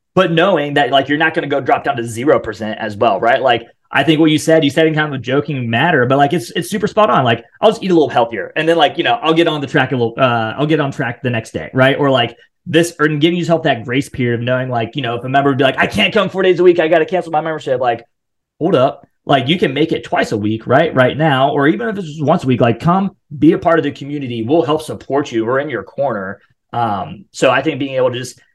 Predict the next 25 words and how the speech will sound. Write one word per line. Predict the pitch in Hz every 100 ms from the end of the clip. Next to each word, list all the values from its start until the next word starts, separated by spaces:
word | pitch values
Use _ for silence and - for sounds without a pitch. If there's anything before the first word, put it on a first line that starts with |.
| _ _ _ -
understand | 185 175 170 147 123
that |
you've | 127 113
got, | 120 117
again, | 123 135 123
this | 120
is | 135
where | 120
I | 117
think | 127 104
Burn | 117 107
Boot | 113
Camp, | 117 107 -
it | 110
does | 117 113
a | 110
re-, | 110
really | 131 117
good | 110 110
job | 131 143
of, | 117
like, | 110 - _ _ _ _ _ -
building | 131 131 127
that | 110 -
community. | 117 135 147 107 120 131